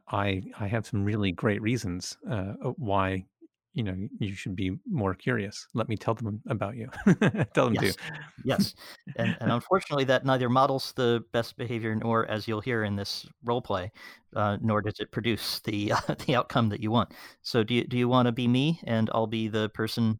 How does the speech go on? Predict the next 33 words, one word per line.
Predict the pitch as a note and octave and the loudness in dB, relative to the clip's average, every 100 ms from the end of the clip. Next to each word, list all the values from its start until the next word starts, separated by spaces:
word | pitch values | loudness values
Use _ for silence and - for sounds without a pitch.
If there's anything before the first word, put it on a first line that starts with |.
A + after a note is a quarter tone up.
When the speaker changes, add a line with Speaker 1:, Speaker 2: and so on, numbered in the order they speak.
| - | 0
Speaker 2:
who, | A#2 | 0
Speaker 1:
Uh, | B2 | 4
Speaker 2:
who | A2+ | 6
Speaker 1:
yeah, | |
I'll, | A2+ | 4
Speaker 2:
needs | A#2 - | 2 0
the | C3 | 2
Speaker 1:
I'll, | |
Speaker 2:
help? | B2+ C3 | 2 2
Speaker 1:
I'll | C3 | 0
be | C3+ | 0
s-, | B2+ - | -4 -2
I'll | C3+ | 0
be | C3+ | 2
Squirrel. | C3 - A#2 A#2 _ _ _ | 0 2 2 2 _ _ _
And, | A#2 G#2+ F#2+ | 0 0 2
uh, | F#2+ | 2
Speaker 2:
Great. | D3 | 2
Speaker 1:
and, | G#2 G#2 | 0 -2
and | A#2+ G2 | -2 -2
what, | - - | -2 -2
what, | - B2+ | 2 0
what | F3+ A#2+ A#2+ | 2 0 2
should | C3 | 2
I | |
call | G#2+ - G2+ | 0 2 2
you? | F#2+ E2+ | 2 0
Should | G#2 G#2 | -2 -4
I | |
call | F#2 G2 | 0 -2
you, | F#2+ A#2+ D#3 | -2 -6 -2
uh, | F#2+ | -4
Fred? | - G2+ G2+ | 0 0 0